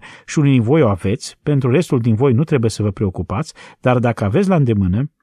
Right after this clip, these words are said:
atunci nu mai aveți nevoie de mine, nu mai sunt util. Însă oricum, pentru aceia dintre voi care o aveți, veți vedea că acolo unde sunt verbe subjonctive,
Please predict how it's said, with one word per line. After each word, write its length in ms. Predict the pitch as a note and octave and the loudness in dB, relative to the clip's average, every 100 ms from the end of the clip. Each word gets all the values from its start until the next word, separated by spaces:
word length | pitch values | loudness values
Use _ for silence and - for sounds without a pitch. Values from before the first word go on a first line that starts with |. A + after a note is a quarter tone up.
| _ | _
atunci 340 | - A#2 - D3+ | -4 -4 0 2
nu 100 | D3+ | 4
mai 120 | C4 | 2
aveți 200 | D3+ D3 | 2 2
nevoie 240 | B2+ A#2+ | 2 2
de 120 | A2 A2 | 2 2
mine, 340 | F#2+ D2 D2+ - | 0 -2 -8 -10
nu 80 | C#4 | -2
mai 140 | D3 | -2
sunt 180 | - B2 | -2 -4
util. 400 | G#2 F2 D2+ - _ | -4 -6 -10 -14 _
Însă 240 | C3 A#2 | -4 0
oricum, 360 | G#3+ A3+ F3+ G2+ | 0 0 0 -2
pentru 240 | A#2+ A2+ | 0 -2
aceia 220 | A2+ - G3+ | -2 -2 0
dintre 220 | E3 B2 | 0 0
voi 180 | A2+ D#3 | -2 -2
care 220 | B2+ A#2 | -2 -2
o 40 | |
aveți, 320 | F2+ E2 A#2 - - - | -2 -6 -8 -12 -16 0
veți 200 | D3+ A#2 | 0 2
vedea 260 | A2 E3+ | 0 0
că 100 | F3+ | 0
acolo 280 | B2+ - D3+ | -2 0 2
unde 140 | C3 | 2
sunt 240 | A2+ - F#2 | 0 -2 -2
verbe 260 | A2 E3+ | 0 0
subjonctive, 800 | D3 B2+ G#2+ G2+ F2 - E2 G2 | -2 -4 -6 -4 -6 -6 -8 -8